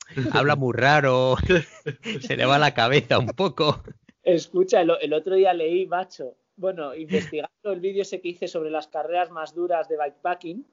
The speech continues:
Speaker 2: Sí.
Speaker 1: leí lo, sobre la Elwick Cox cuando batió el récord. ¿No os lo dije esto? No,
Speaker 2: Sí,
Speaker 1: ¿no?
Speaker 2: sí lo
Speaker 1: Os lo,
Speaker 2: dijiste.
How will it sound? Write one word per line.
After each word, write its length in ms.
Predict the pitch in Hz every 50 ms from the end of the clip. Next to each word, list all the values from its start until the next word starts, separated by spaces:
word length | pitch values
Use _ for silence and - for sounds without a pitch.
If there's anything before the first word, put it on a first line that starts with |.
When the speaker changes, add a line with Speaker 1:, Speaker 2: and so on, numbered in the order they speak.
| _ _ _ _ _ _
Speaker 2:
Sí. 260 | - - 92 92 90 -
Speaker 1:
leí 1200 | 160 151 147 147 _ - 160 170 175 185 185 190 190 190 190 190 190 185 180 175 160 156 - - _ -
lo, 260 | 170 156 151 151 151
sobre 280 | - - 170 151 147 147
la 180 | 147 147 156
Elwick 380 | 175 196 180 196 226 226 - _
Cox 300 | - 180 143 - - -
cuando 280 | - 170 151 151 147 143
batió 300 | 143 139 139 - 165 170
el 120 | 175 175
récord. 460 | 185 196 190 190 180 180 165 156 - _ - - _ -
¿No 120 | 156 170
os 80 | 190 190
lo 100 | 240 233
dije 260 | 226 233 202 - 220
esto? 340 | 220 220 - - 269 269 - _ _
No, 120 | - - -
Speaker 2:
Sí, 120 | 113 98
Speaker 1:
¿no? 180 | 135 156 233 277 _ _ _ _ _ _
Speaker 2:
sí 140 | _ - 110
lo 80 | 104 92
Speaker 1:
Os 40 | 87
lo, 60 | - 170
Speaker 2:
dijiste. 240 | - 87 - -